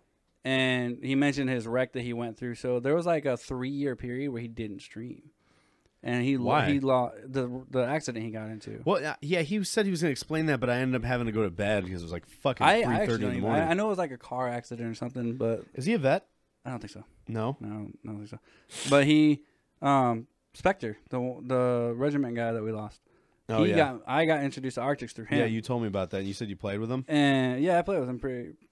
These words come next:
Speaker 1: uh, I used to be frequently, more when he was alive, but, and I was looking at stuff, I was like,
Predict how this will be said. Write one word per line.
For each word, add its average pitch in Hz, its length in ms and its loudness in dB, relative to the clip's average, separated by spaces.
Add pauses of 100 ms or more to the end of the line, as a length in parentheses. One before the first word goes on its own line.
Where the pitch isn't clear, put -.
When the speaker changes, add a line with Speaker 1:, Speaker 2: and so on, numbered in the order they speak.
(400)
Speaker 1:
uh, 175 120 -6
I 175 120 -2
used 175 200 -2
to - 60 -18
be 104 100 -10
frequently, 113 340 -8
more 113 300 -6
when 113 240 -10
he 113 80 -8
was 110 100 -8
alive, 113 320 -10
but, 110 180 -6 (720)
and 131 400 0
I 131 120 0
was 135 100 0
looking 165 160 0
at 127 140 -4
stuff, 143 280 -6
I 135 40 -12
was 117 100 -14
like, 117 140 -18